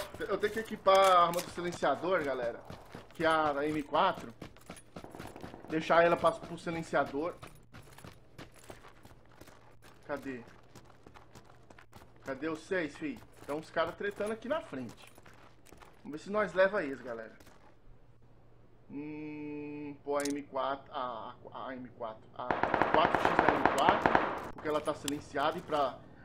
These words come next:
nós dar single point. Toma, toma, toma, toma. Toma, toma, todinho. Você não tá de todinho, né? Você vai morrer, você não tá de todinho, rapaz. Tem que ficar de todinho, galera. Todinho é vida. Opa. Toma, toma, toma, trouxa.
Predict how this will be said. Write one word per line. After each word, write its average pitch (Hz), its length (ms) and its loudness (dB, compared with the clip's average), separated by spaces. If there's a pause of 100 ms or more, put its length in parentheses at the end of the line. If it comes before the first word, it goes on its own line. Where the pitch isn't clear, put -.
(140)
nós 151 140 -4
dar 151 180 2
single 170 280 -4
point. - 720 10 (480)
Toma, 214 260 8 (200)
toma, 214 180 8 (220)
toma, 208 160 6 (200)
toma. 208 280 2 (960)
Toma, 208 260 10
toma, 190 420 10
todinho. 220 440 8 (340)
Você - 220 12
não - 80 6
tá - 100 12
de - 120 0
todinho, 240 420 12
né? 233 80 0
Você 226 160 -4
vai 196 80 4
morrer, 233 340 2
você 220 80 -10
não 190 60 -10
tá 175 100 -2
de 170 100 -8
todinho, 185 380 0
rapaz. - 300 -8 (420)
Tem - 80 -8
que - 100 0
ficar - 200 -4
de - 100 -8
todinho, 180 600 -2
galera. 120 340 -4 (160)
Todinho 165 320 -6
é - 20 -4
vida. 143 400 -10
Opa. - 300 4 (920)
Toma, 196 240 8 (100)
toma, 196 440 8
toma, 190 260 0
trouxa. 208 500 -6